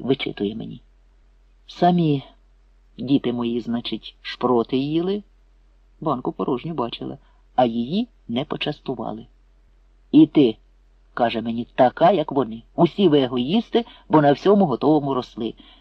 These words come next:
Ми й голоди, війну знали, і останньою крихтою з людьми ділилися, а ви тільки й знаєте гуляти та незалежність святкувати». Отакої.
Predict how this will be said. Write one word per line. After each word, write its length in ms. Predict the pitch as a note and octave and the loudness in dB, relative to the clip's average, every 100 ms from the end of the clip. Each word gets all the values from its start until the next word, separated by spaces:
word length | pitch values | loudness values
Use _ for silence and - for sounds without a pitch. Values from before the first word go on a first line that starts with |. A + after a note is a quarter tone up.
| _ _ | _ _
Ми 160 | B2 G3 | -2 -2
й 100 | C3 | -2
голоди, 560 | A#2+ F#3 A3 G3+ E3 | 0 2 2 0 0
війну 420 | C#3+ D3+ C#3+ A3 G#3 | 2 0 0 -2 -2
знали, 460 | F#3+ G#3 G3+ G3 | -4 -4 -4 -4
і 80 | E3 | -2
останньою 560 | D3 - D#3+ D3+ D3 C#3+ | -2 -2 -4 -4 -6 -8
крихтою 520 | - G3+ G#3+ - G#3 | -2 -2 -2 -2 -2
з 60 | F#3+ | -2
людьми 320 | G3+ F#3 G#3 | -4 -2 -2
ділилися, 560 | F#3 G3 G#3 G3+ - | 0 0 0 -2 0
а 60 | E3+ | 0
ви 120 | F3 | 2
тільки 360 | F#3 F#3 E3 D#3+ | 2 0 0 0
й 60 | |
знаєте 560 | C3 A#2+ D#3+ A#2+ G#2+ G3+ | 0 -2 -2 -2 0 0
гуляти 520 | C#3+ D#3 F3 F#3+ F3 - - _ | 0 0 0 -2 -4 -6 -18 _
та 120 | C#3 | 0
незалежність 640 | D3+ C#3+ B2 A2+ A2 A2 | 2 0 -4 -6 -8 -10
святкувати». 720 | - A2 - G#2+ A2 A2 - - _ _ _ _ _ _ _ _ | -4 -4 -4 -8 -8 -12 -20 -20 _ _ _ _ _ _ _ _
Отакої. 720 | - F#3 - - - - - | -4 -4 -8 -10 -12 -12 -16